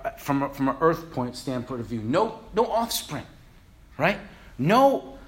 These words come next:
no really anything to, to hang his hat on. He would have been buried probably thrown into a pile of bodies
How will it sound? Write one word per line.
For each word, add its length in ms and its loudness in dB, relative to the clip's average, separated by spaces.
no 300 8
really 840 4
anything 600 4
to, 200 -4
to 100 0
hang 220 0
his 140 2
hat 240 6
on. 200 0
He 180 4
would 240 8
have 160 10
been 220 4
buried 520 4
probably 760 8
thrown 340 6
into 220 2
a 120 2
pile 440 4
of 160 0
bodies 600 2